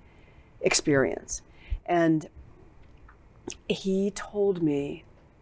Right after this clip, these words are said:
the most wonderful things, that I was the prettiest girl he'd ever dated, that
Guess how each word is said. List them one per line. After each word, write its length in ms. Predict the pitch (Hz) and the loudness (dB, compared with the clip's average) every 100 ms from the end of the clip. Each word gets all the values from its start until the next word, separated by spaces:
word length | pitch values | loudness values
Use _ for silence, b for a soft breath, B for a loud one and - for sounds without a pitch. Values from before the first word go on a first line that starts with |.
| - - - | -20 -20 -6
the 100 | 180 | -2
most 400 | 170 175 180 - | 4 4 2 0
wonderful 400 | 156 156 156 151 | 0 0 0 -6
things, 480 | - - - - - b b b b b b | -6 -12 -14 -16 -18 b b b b b b
that 380 | 170 165 151 - _ - | 2 4 6 2 _ 2
I 160 | 175 | 4
was 140 | 160 156 | 4 2
the 80 | |
prettiest 500 | 135 - 165 165 170 | -6 -4 2 2 0
girl 240 | - 156 147 | -4 -2 -2
he'd 220 | 147 147 | -2 -6
ever 200 | 139 151 | -6 -6
dated, 420 | 143 143 139 139 - - b b b b - | -6 -6 -6 -10 -14 -20 b b b b -6
that 320 | 170 165 160 | 2 4 4